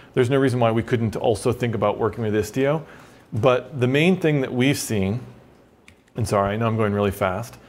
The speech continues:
is that ultimately we're sort of in the beginning stages of this, and it's a classic cost complexity trade-off. So what we think is the blue line is sort of the complexity of your environment as you begin to have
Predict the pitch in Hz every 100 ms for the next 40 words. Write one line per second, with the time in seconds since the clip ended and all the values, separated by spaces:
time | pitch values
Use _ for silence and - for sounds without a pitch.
0 | - - _ _ 156 131 139 135 135 160
1 | 165 185 156 139 139 123 117 117 117 160
2 | 139 139 123 110 110 120 120 104 113 107
3 | 92 95 90 92 92 - 120 110 120 -
4 | 139 131 120 147 135 - - - - 131
5 | 120 - 104 - 107 - 104 101 98 107
6 | 95 71 - - - - - - - 139
7 | 185 190 170 135 110 123 131 165 180 135
8 | 113 113 110 - 135 123 117 101 117 -
9 | 120 - 139 - 143 135 135 127 120 120
10 | 120 110 104 104 120 175 185 110 117 110
11 | 123 120 120 120 113 113 107 110 110 101